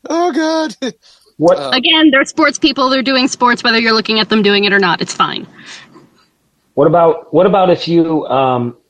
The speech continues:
Speaker 2: had all the players play a position that they were not normally playing? So, like, if you're a first baseman and you're on the team, you gotta play shortstop, or just make them kinda go out there and play different positions, because people lose their minds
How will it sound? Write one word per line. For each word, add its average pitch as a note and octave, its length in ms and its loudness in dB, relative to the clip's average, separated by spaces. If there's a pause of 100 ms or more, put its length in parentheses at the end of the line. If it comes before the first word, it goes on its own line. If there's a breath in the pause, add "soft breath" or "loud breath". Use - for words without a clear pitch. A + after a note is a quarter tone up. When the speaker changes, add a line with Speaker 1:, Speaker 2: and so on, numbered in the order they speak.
(320)
Speaker 2:
had D3 220 0
all D3+ 140 4
the C3 80 -2
players C#3+ 720 0 (140)
play D3+ 340 2
a B2+ 100 -2
position C3 840 -2 (400)
that B2+ 160 0
they C3+ 120 4
were B2 180 0
not C3+ 280 0
normally C3+ 400 2
playing? C#3 560 0
So, B2+ 260 2
like, A#2+ 300 0
if B2 120 -2
you're C3 220 2
a A#2+ 80 0
first C#3+ 280 0
baseman C#3 380 2
and C3+ 100 -2
you're C#3 100 -2
on C3+ 120 0
the C3 60 -8
team, C3+ 280 -2
you B2+ 80 -4
gotta B2 240 2
play B2+ 320 2
shortstop, C3+ 800 2
or B2+ 500 0 (240 loud breath)
just D#3 240 -2
make E3 180 0
them D3+ 140 -2
kinda D3+ 220 -2
go C3+ 160 2
out C#3+ 180 0
there D3 160 2
and B2 120 -2
play C#3 280 2
different C#3 300 -2
positions, B2 580 -2
because A#2+ 300 -6
people F#3 360 -2
lose D#3 220 2
their C3+ 160 2
minds B2+ 760 0